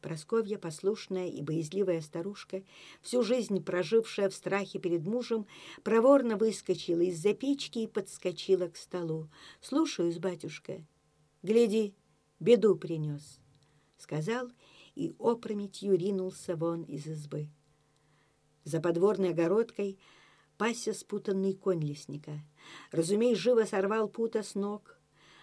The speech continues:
обратал и с казачьей лихостью вскочил на коня и ожёг его плетью. Конь, не поняв за что, замешкался, запрядал ушами,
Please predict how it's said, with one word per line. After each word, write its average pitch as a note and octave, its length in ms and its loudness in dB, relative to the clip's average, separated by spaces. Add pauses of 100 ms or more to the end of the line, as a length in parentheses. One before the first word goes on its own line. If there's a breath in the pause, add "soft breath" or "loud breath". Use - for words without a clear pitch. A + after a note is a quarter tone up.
(480 soft breath)
обратал G3 560 2
и - 160 -4
с F#3+ 100 -10
казачьей G#3 520 0
лихостью A3+ 500 -4
вскочил G3+ 560 0
на F#3+ 120 2
коня F#3+ 340 0
и G#3 180 -2
ожёг F#3 420 0
его E3 220 -4
плетью. D3+ 540 -10 (460 soft breath)
Конь, A3+ 300 6
не G#3 140 0
поняв G3 300 0
за F#3 180 -4
что, A3 240 -4
замешкался, F#3+ 760 -6
запрядал E3 580 -2
ушами, G#3+ 500 -6